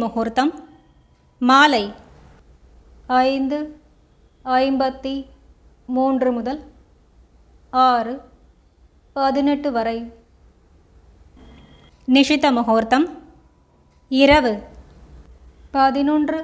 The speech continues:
நாற்பத்தி ஒன்பது முதல் பன்னிரண்டு முப்பத்தி ஒன்பது வரை. சூரிய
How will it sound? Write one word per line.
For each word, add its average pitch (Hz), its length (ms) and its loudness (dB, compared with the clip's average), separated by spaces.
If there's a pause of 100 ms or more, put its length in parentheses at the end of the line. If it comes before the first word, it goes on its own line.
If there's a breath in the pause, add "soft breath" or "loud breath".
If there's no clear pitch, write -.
(840)
நாற்பத்தி 285 720 -2 (1000)
ஒன்பது 254 440 0
முதல் 247 240 -8 (1400)
பன்னிரண்டு 254 680 -2 (1120)
முப்பத்தி 294 580 -2 (1000)
ஒன்பது 262 420 0
வரை. 220 200 -8 (3000)
சூரிய 262 420 -2